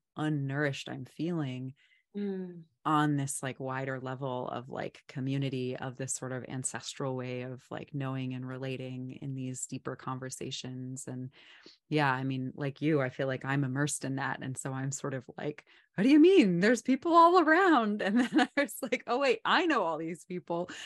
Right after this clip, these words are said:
Speaker 1: but all these people don't necessarily, like, know each other." And how do we
Speaker 2: Mm.
Speaker 1: start to, like,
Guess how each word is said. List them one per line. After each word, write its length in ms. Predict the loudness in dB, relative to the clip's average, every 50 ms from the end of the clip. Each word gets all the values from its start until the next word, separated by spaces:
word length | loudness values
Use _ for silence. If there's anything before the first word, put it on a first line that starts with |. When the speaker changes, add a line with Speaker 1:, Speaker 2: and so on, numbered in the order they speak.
| -16 -18 _ 0
Speaker 1:
but 100 | 2 2
all 120 | 4 4
these 160 | 2 2 2
people 260 | 2 2 2 2 2
don't 220 | 2 2 2 2 2
necessarily, 760 | -2 -4 -2 -4 -6 -4 0 2 4 4 6 4 4 2 0
like, 280 | -2 -4 -4 -4 _
know 220 | -4 -2 0 0 0
each 200 | -2 -2 -2 -2
other." 480 | -2 -2 -2 -4 -8 -8 -8 -10 -12 -10 -8
And 120 | -6 -6
how 260 | -6 -4 -4 -4 -2
do 120 | -2 -2 -4
we 320 | -4 -4 -4 -6 -8 -8 -12 -14 -20 -20 -20 -20 -16
Speaker 2:
Mm. 200 | -14 -12 -10 -8
Speaker 1:
start 400 | -8 -4 0 2 2 2 2 0
to, 140 | -2 0 0
like, 440 | 0 2 0 0 -2 -2 -6 -14 -18